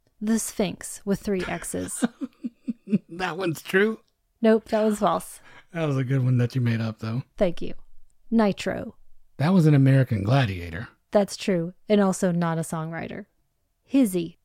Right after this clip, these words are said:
Speaker 2: I feel like it was a little too early for that, so no.
Speaker 1: Good one. You, you're correct. Evil G.
Speaker 2: Mm, true.
Speaker 1: Definitely true.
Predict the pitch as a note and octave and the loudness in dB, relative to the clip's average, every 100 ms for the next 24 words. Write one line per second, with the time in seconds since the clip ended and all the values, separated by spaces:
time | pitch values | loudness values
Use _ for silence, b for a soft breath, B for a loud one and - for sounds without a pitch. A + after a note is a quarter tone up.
0 | _ - - F#3 F#3 F#3 E3 C#3 B2 C3 | _ -8 2 4 6 6 6 6 6 6
1 | F3 G3+ - F#3 D#3+ D#3 C3+ G2 - - | 6 4 6 6 8 6 6 0 -8 -12
2 | F#2 - - A#2+ B2+ F#2 - _ _ _ | -12 -6 0 4 4 2 -10 _ _ _
3 | _ _ _ _ _ - F#3 E3 E3 D#3+ | _ _ _ _ _ 0 0 0 -6 -10
4 | _ - F#3 F3+ A#3 G#3 F3+ - - - | _ -8 -2 -2 -2 0 0 -2 -10 -10
5 | - - - - _ - - A#3+ A#3 B3+ | -14 -18 -20 -20 _ -14 0 2 2 2
6 | G#3+ G#3+ E3+ F3 - - - E3+ E3+ E3 | 2 2 2 -6 -12 -18 -8 0 0 0
7 | - D3+ D3+ B2+ C#3 - _ _ _ - | -2 2 2 2 0 -2 _ _ _ -6
8 | F3 E3 F#3+ G3+ A3+ A#3+ G#3 F3+ F3+ | -6 -2 0 4 4 4 2 0 -2